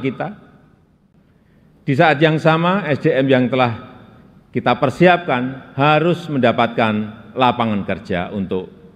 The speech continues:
menghasilkan produktivitas nasional. Sehingga kita juga harus mengembangkan sektor ekonomi baru yang membuka lapangan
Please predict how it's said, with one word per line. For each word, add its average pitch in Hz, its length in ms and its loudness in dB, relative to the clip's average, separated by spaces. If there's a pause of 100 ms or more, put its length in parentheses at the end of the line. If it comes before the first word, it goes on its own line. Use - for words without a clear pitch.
(200)
menghasilkan 107 880 0
produktivitas 104 800 -6
nasional. 80 560 -8 (640)
Sehingga 135 920 2 (120)
kita 127 240 0
juga 113 320 -2
harus 113 560 0 (240)
mengembangkan 101 1200 -2 (880)
sektor 101 640 -2
ekonomi 95 400 -2
baru 80 400 -4 (960)
yang 110 240 2
membuka 170 640 4
lapangan 139 380 2